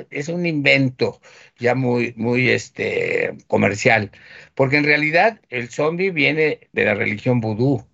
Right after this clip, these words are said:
de la religión, este, haitiana, y, y, y no es esto otro que viene más bien del cine. La gran película de los zombies que origina todo esto,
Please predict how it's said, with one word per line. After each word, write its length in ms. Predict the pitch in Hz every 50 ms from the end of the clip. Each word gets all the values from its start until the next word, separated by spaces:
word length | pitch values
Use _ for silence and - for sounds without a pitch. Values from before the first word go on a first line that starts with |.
| _ -
de 80 | 104
la 100 | 101 104
religión, 580 | 98 101 104 107 104 104 98 - 120 117 120 120
este, 600 | - - - 104 - - - - 104 95 98 - -
haitiana, 680 | - 104 - - - 120 127 131 135 127 104 95 90 - _ - - - - - - - - - - _
y, 380 | - 127 143 147 151 151 139 - 127
y, 260 | 131 147 147 135 - _ _ _
y 240 | _ 127 139 151 160
no 280 | 160 170 175 185 185 180
es 560 | 180 185 190 202 180 - - - - _ _ _ _ _ _ _ _
esto 460 | - 139 151 147 - - - 156 151 151
otro 460 | 156 160 156 156 156 160 160 151 -
que 280 | - 123 120 120 110 - - - _ _
viene 300 | 123 135 151 165 170 170
más 160 | 165 165 156
bien 200 | 147 160 170 170
del 220 | 151 143 120 113 107
cine. 480 | - - 143 156 180 185 165 135 120 113
La 120 | 120 131
gran 240 | 131 147 170 185 180
película 460 | 196 190 185 196 185 196 196 170 160 147
de 100 | 135 131
los 220 | 135 123 120 113
zombies 600 | - - - - - - 156 160 170 165 170 147 -
que 120 | - 127
origina 540 | 120 123 117 117 - 139 151 156 156 143 -
todo 360 | - 135 139 143 131 123 123
esto, 580 | 135 139 127 127 - - 151 170 175 147 -